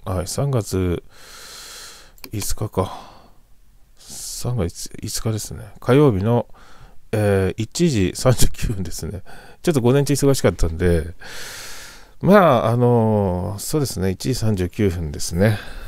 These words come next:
はい。それで、今日五等日だったので、えーと、九時五十五分めがけて上がってきましたね。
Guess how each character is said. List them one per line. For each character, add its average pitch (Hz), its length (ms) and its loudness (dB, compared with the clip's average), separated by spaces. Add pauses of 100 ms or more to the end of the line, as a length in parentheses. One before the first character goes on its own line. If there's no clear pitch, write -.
(220)
は 80 160 -4
い。 - 80 -6 (840)
そ - 220 -6
れ 143 160 4
で、 139 840 4 (1000)
今 185 120 2
日 117 40 -4
五 117 80 4
等 240 160 4
日 277 60 6
だ 135 100 6
っ - 40 0
た 92 160 2
の 90 100 0
で、 98 540 0 (240)
え 104 200 -6
ー - 40 -8
と、 - 140 -10
九 - 200 2
時 117 340 2
五 104 140 0
十 135 160 2
五 156 160 2
分 127 240 2
め 95 80 0
が 104 120 2
け 131 100 0
て - 100 0
上 85 80 0
が 92 80 -2
っ 104 40 -4
て - 160 0
き 135 80 -4
ま 147 80 -2
し - 100 -10
た 80 100 -2
ね。 85 300 -4